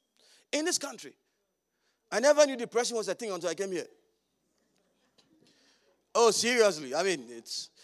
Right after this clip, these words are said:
we use the word, "I'm depressed." I say, "Ah, why is everybody saying that?"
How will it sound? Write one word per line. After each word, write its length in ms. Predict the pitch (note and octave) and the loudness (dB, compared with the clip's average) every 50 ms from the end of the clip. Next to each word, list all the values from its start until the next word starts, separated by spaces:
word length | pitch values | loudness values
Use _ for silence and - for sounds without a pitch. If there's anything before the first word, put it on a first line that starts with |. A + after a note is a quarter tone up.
| - - - - | -20 -20 -18 -6
we 160 | - G#3 A3+ G#3+ | -2 0 0 2
use 260 | A3+ C#4 D#4 C#4+ F#3 | 4 4 4 6 6
the 160 | G3+ A3 G#3+ | 6 6 8
word, 320 | A3 A#3+ B3 A#3+ A#3 G#3+ F#3+ E3+ - - _ _ - _ - _ _ _ _ _ _ _ _ _ | 10 10 10 8 8 4 -2 -18 -20 -20 _ _ -20 _ -20 _ _ _ _ _ _ _ _ _
"I'm 160 | - F3+ G3+ G3 | -2 -2 0 0
depressed." 640 | F3 F#3+ F#3 - A#3+ A3 - - - - - - - _ _ - | -2 -2 2 4 4 4 4 2 -2 -2 -6 -10 -12 _ _ -6
I 40 | F4+ | -4
say, 100 | F4 F#4+ G4 - | -4 -4 -4 -2
"Ah, 220 | A#4 G#4 E4+ - - _ _ _ _ _ _ _ _ _ _ _ _ | -4 -4 -4 -6 -8 _ _ _ _ _ _ _ _ _ _ _ _
why 200 | - - - G#4 | -4 -2 0 0
is 100 | - E4 | 2 4
everybody 480 | F#4+ F#4+ F#4+ F#4+ F#4+ F4 F4 F#4 E4+ D4 - - - _ | 2 2 4 6 6 6 6 6 4 0 -2 -12 -18 _
saying 420 | - - - E4 F4+ F#4+ F4+ C#4+ | 2 4 6 6 6 6 4 2
that?" 420 | D#4 - G#4+ F#4 - - - - | -2 -6 -6 -6 -8 -10 -12 -12